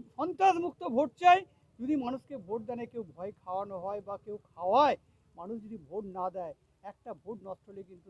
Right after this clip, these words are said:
তার অনেক ক্ষতি, একটি ভোটের কিন্তু মূল্য অনেক। তাই আমি বলবো, আপনি যদি ভোট না দেন, আপনার ভোটার কার্ডের মূল্য থাকবে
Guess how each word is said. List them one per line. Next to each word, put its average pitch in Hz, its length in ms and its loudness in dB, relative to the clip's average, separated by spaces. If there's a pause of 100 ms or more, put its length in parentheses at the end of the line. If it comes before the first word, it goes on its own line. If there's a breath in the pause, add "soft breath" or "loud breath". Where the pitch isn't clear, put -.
তার 175 100 -14
অনেক 175 160 -16
ক্ষতি, - 340 -20 (280)
একটি 254 280 -8
ভোটের 220 360 -14
কিন্তু 220 200 -20
মূল্য 165 340 -18
অনেক। 147 300 -18 (320)
তাই 262 160 4
আমি 285 160 4
বলবো, 285 320 6 (840)
আপনি 240 260 -2
যদি 311 180 2
ভোট 269 280 6
না 339 240 10
দেন, 359 220 10 (160)
আপনার 226 260 -10
ভোটার 220 340 -20
কার্ডের 202 280 -16
মূল্য 175 260 -20 (180)
থাকবে 165 360 -20